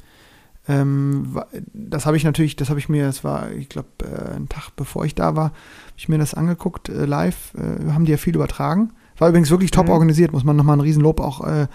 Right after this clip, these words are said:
Speaker 1: an die Düsseldorfer abgeben. Das war wirklich, äh, echt klasse organisiert mit den kurzen Wegen von der Trainingshalle in die Spielhalle. Ähm, ich glaub, es haben sich alle ganz wohl gefühlt, auch mit den Zimmern dann direkt dort und so. Das war schon gut für so eine, für so eine Veranstaltung, war das optimal.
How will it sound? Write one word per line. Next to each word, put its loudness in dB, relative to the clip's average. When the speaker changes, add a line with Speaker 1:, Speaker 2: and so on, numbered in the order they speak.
Speaker 1:
an 2
die 2
Düsseldorfer 4
abgeben. 0
Das 0
war 0
wirklich, -8
äh, -4
echt -8
klasse -4
organisiert 0
mit 0
den -2
kurzen -2
Wegen 2
von -6
der -6
Trainingshalle -4
in -6
die -6
Spielhalle. -2
Ähm, -4
ich -20
glaub, 0
es -4
haben 4
sich 4
alle 2
ganz 2
wohl 4
gefühlt, 0
auch -8
mit -2
den 0
Zimmern 2
dann 0
direkt -6
dort 0
und -4
so. -4
Das -4
war 0
schon 0
gut 2
für -2
so 0
eine, 0
für -6
so -2
eine 0
Veranstaltung, -2
war -2
das -6
optimal. 0